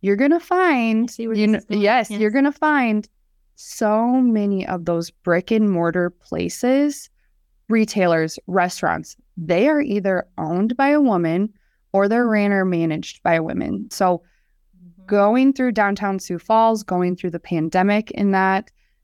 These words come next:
Speaker 1: I really learned what it was like being a woman and owning a business, even though I, I have not owned my own business.
Speaker 2: Mm-hmm.
Speaker 1: And that's those experiences that I've been able to carry with me to this next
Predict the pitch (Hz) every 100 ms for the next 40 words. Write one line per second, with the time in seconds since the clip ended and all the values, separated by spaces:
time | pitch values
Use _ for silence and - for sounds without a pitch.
0 | _ _ _ _ - 190 190 180 208 226
1 | 196 190 185 180 175 165 160 160 160 156
2 | 165 233 254 - - 185 175 160 156 156
3 | 208 254 269 269 233 240 247 240 240 233
4 | 247 269 277 - - _ 180 190 180 170
5 | 175 - - 165 170 170 156 - 196 208
6 | 208 214 214 208 226 240 254 _ _ _
7 | _ _ _ _ _ _ _ _ _ -
8 | 190 180 175 - _ _ 180 185 196 -
9 | - _ 196 190 175 175 - 185 170 160
10 | - 170 165 165 156 165 160 - 175 -
11 | - 160 165 175 175 - 151 180 - _
12 | _ _ _ _ - 175 160 - 175 165
13 | 170 - - -